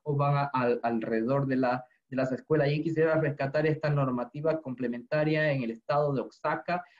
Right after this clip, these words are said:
en donde se prohíbe la venta de co-, comida no saludable a niños,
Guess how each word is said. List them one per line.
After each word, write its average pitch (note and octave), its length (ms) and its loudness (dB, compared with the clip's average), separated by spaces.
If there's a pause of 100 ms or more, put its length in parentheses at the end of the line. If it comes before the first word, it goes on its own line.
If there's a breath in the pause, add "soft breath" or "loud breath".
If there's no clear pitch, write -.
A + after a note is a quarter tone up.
en C#3 120 0
donde C3+ 280 2
se B2+ 260 -6
prohíbe D#3 640 2
la C#3+ 160 2
venta D#3 340 0
de D3 220 0
co-, - 160 -18 (320)
comida C3+ 340 0
no D3+ 220 2
saludable D#3 720 0 (220 loud breath)
a B2+ 100 0
niños, F3 640 6